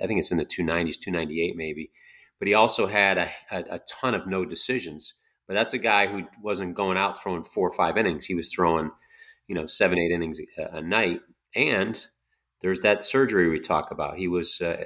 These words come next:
if, if not a baseball contributor, at least a contributor to the game in another way. But I would think somebody like that would be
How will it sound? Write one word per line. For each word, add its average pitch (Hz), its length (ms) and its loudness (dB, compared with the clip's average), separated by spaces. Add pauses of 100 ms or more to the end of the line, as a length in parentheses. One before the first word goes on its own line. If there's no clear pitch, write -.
if, 87 240 -4
if 90 160 -8
not 101 240 4
a 92 60 2
baseball 107 440 4
contributor, 90 480 -2
at 90 80 0
least 98 180 -2
a 78 60 -6
contributor 87 560 0
to 85 380 2 (640)
the 90 100 -2
game 90 240 6
in 85 80 2
another 82 320 2
way. 82 500 2
But 80 140 0
I 90 80 4
would 85 140 0
think - 260 -4
somebody 90 320 2
like 80 160 0
that 90 180 2
would 78 120 -6
be 85 160 0